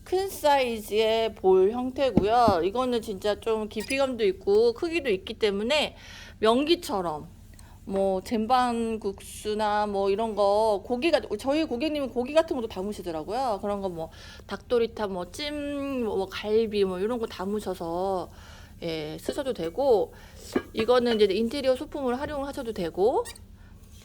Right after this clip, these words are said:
그런 거 이제 담아놨다가 식구들 오기 전에 딱 이렇게 열어놓아서 같이 식사하시면 또 따뜻하게 드실 수가 있으시겠죠. 그래서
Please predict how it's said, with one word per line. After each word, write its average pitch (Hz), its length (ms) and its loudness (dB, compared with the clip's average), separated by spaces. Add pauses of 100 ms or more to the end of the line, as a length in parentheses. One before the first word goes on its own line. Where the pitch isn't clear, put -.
(300)
그런 240 260 2
거 233 140 2
이제 214 120 4
담아놨다가 208 1200 2
식구들 247 320 -4
오기 190 160 0
전에 190 280 -2
딱 233 140 0
이렇게 220 200 -2
열어놓아서 202 520 0 (120)
같이 - 300 -12
식사하시면 254 680 -4
또 - 100 -10
따뜻하게 247 840 -6
드실 196 240 -8
수가 180 240 -10
있으시겠죠. 170 760 -8
그래서 185 220 -6